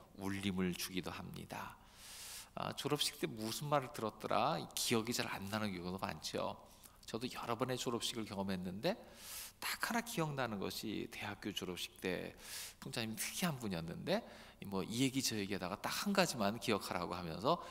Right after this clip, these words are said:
"잘 먹고 잘 사십시오." 그랬던 기억이 있어요. 아, 참 기억이 납니다. 아, 왜냐면 열심히 공부한 다음에 우리가 바라는 바는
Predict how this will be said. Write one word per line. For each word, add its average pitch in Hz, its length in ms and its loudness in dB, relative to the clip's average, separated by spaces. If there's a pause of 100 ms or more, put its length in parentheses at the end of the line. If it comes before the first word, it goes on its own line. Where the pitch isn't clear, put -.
(160)
"잘 - 280 2
먹고 95 340 2
잘 90 220 2
사십시오." 87 520 2
그랬던 85 300 0
기억이 - 300 0
있어요. - 260 2 (720)
아, - 60 -2
참 - 220 6
기억이 180 320 8
납니다. 107 560 4 (580)
아, - 380 -12 (100)
왜냐면 151 540 6 (500)
열심히 - 380 8
공부한 165 520 4
다음에 151 480 6 (440)
우리가 185 340 6
바라는 120 400 4
바는 127 320 4